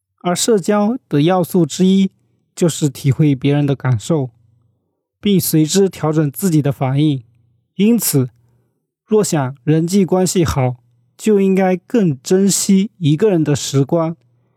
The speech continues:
也许这才是最根本、最重要的事情。那说完了，孤独不是什么，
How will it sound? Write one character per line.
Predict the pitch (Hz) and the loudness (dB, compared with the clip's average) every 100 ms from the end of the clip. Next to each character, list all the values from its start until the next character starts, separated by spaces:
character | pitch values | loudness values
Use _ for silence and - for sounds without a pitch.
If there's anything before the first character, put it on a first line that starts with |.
| _ _ _ _ - | _ _ _ _ -2
也 | 151 190 | 0 2
许 | 208 175 135 - _ _ _ _ | 0 0 -2 -4 _ _ _ _
这 | - 208 | -2 0
才 | 170 - 151 | 0 -2 -2
是 | 135 160 135 131 _ | 0 0 0 -4 _
最 | - 185 | -4 -2
根 | 151 185 185 | 0 0 0
本、 | 156 131 113 _ _ _ | 0 -4 -8 _ _ _
最 | - 170 | -2 0
重 | 180 165 | 2 2
要 | 160 | 2
的 | 135 113 | 0 -2
事 | - | -4
情。 | 117 - 123 _ _ _ _ _ _ _ _ _ _ _ _ _ _ _ _ _ _ _ _ _ _ | -6 -8 -14 _ _ _ _ _ _ _ _ _ _ _ _ _ _ _ _ _ _ _ _ _ _
那 | 202 | -2
说 | 190 - 208 | 0 0 0
完 | 160 | 0
了， | 151 135 - _ _ _ _ | -2 -4 -8 _ _ _ _
孤 | - 226 | -2 0
独 | 180 175 | 2 0
不 | 175 147 | 0 -2
是 | 165 233 | 0 0
什 | - 151 | 0 0
么， | 131 131 | 0 -4